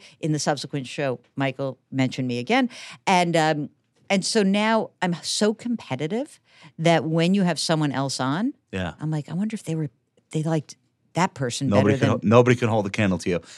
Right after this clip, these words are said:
Speaker 2: Uh, let me give you, let me give you the, the full intro. Jill's an Emmy and Gracie Award-winning business analyst for C B S News and writes, hosts a nationally syndicated column and podcast, Jill on Money. Prior to C B S, Jill was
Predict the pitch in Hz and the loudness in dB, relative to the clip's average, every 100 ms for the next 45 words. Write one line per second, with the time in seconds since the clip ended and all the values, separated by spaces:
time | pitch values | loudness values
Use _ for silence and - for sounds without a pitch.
0 | - 120 131 127 135 175 214 139 120 135 | 0 6 6 6 4 4 2 -2 2 4
1 | 170 190 175 139 113 - 110 - 127 123 | 4 2 2 6 6 6 0 4 6 6
2 | 127 139 - 113 95 135 139 131 127 127 | 4 0 2 4 4 4 2 4 2 2
3 | 143 190 185 120 110 117 131 127 151 135 | 4 4 4 4 4 4 4 2 2 2
4 | 127 127 131 123 123 110 131 147 160 - | 6 6 6 6 6 6 4 2 0 2
5 | 101 95 98 - - _ _ _ - 117 | 4 4 2 0 -8 _ _ _ 2 2
6 | - 120 123 135 131 113 104 120 - - | 4 4 6 4 4 4 4 2 -2 -8
7 | _ _ _ - 123 110 117 156 - 143 | _ _ _ 2 4 8 8 6 4 2
8 | 160 - - 117 107 113 120 131 165 143 | 2 0 2 4 4 4 4 2 0 0
9 | 143 131 139 123 139 123 120 127 120 120 | 0 0 -2 0 0 0 2 4 6 4
10 | 107 110 104 101 113 117 - - - - | 2 2 0 4 6 6 2 -16 -20 -12
11 | - 160 170 135 143 147 165 185 156 113 | 2 6 8 8 8 8 8 8 8 6
12 | 82 _ _ _ _ - 127 131 147 - | 2 _ _ _ _ 0 6 6 6 4
13 | 143 143 151 151 - 160 143 127 | 4 8 8 6 6 6 8 4